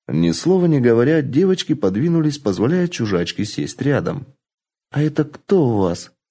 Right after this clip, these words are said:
спросила Кицуне, неотрывно глядя на маленьких котят, что сонно ползали, тыркаясь носами в ласкающие их руки детей.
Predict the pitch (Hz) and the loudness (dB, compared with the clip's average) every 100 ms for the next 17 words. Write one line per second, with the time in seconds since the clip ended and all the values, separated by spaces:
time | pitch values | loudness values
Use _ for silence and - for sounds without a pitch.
0 | _ - - 95 90 95 87 - 85 - | _ -12 -2 -2 0 2 0 0 -6 -4
1 | 95 110 120 82 85 82 82 185 170 165 | -2 0 0 0 0 0 0 0 2 0
2 | 120 139 175 165 156 113 90 85 87 85 | 2 2 2 2 2 2 0 -2 -4 -8
3 | - 78 - 127 101 - 85 82 - 175 | -4 -4 -2 -2 -4 -6 -4 -4 0 0
4 | 180 175 175 175 107 92 - - - 190 | 0 0 0 0 2 0 -2 -4 -2 -2
5 | 170 151 131 104 92 - 160 147 120 95 | 0 -2 -2 -2 -4 -2 0 0 0 0
6 | 92 - 180 175 - 160 - 113 - 90 | -2 -2 0 0 0 -2 -2 -4 -2 -4
7 | 85 76 87 143 143 98 95 - | -2 -4 -2 -4 -2 -4 -4 -10